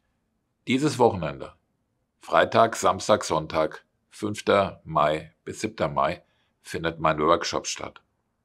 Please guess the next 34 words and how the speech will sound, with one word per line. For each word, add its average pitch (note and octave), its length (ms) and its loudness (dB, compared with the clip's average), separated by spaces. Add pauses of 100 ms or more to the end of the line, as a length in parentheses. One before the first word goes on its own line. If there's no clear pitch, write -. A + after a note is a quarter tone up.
(580)
Da G2 100 0
geht B2 140 4
es B2+ 120 2
nicht D#3+ 220 2
um G2 120 -2
die E2 100 2
Ukraine, D2+ 540 -2
sondern E2+ 260 0
es E2 100 -6
geht G2 140 0
um F#2 140 0
dich. A2 400 2
Es - 160 -16
geht D#2 340 -6 (180)
darum, D#2+ 580 2 (360)
sich D#2+ 240 -8
von D2+ 380 -10 (200)
allen F2+ 320 2
diesen D#2+ 440 -4
Dingen D#2+ 300 -6
zu D#2+ 160 -12
befreien, D#2 600 2 (640)
sich - 580 -8 (120)
auf D2+ 200 -6
ein D2 120 -6
neues E2 400 -2
Niveau E2 300 -2
zu - 160 -8
begeben, D#2+ 600 -6 (320)
wenn C2+ 180 -8
es D#2 160 -6
ums D#2+ 220 -12
Geldverdienen D#2+ 640 -4
geht, C#2 300 -6